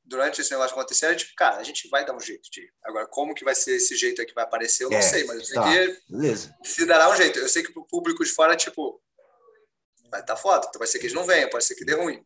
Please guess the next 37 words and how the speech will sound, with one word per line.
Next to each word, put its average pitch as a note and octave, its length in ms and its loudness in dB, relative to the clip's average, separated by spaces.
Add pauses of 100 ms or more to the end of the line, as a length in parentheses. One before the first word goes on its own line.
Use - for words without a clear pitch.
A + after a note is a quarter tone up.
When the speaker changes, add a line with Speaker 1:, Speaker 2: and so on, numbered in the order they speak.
Speaker 2:
Impossível. C#3+ 680 -2
Speaker 1:
É, A#2+ 840 4 (1500)
mas D#3 220 6
eu, F#3+ 80 6
eu E3+ 300 2
sou F3+ 140 4
meio F3+ 120 4
otimista F3+ 400 -2
também, D3+ 240 -6
então B2+ 240 -6
eu B2+ 220 -6
Speaker 2:
Aham. G#2 240 0
Speaker 1:
não C#3 120 -4
tava D3 500 4
na C#3+ 180 6
diretoria D3 600 2
vendo, C3+ 300 -2
acompanhando C3+ 400 -6
as C3 80 -2
coisas C3 200 -2
que C3+ 60 -2
estavam - 120 -4
Speaker 2:
Sim. G#2 100 -4
Speaker 1:
acontecendo. - 500 -2 (440)
De - 120 -4
tudo F3+ 180 6
Speaker 2:
É, - 40 6
Speaker 1:
que F3+ 60 6
a - 20 6
gente D#3 80 6
Speaker 2:
se D3+ 60 0
Speaker 1:
podia D3+ 260 -4
fazer, D3+ 400 2
rifa, C#3 840 2 (280)
Speaker 2:
Isso, F#2+ 240 -4
Speaker 1:
É, A2+ 580 -2
Speaker 2:
fizeram. E2+ 500 -2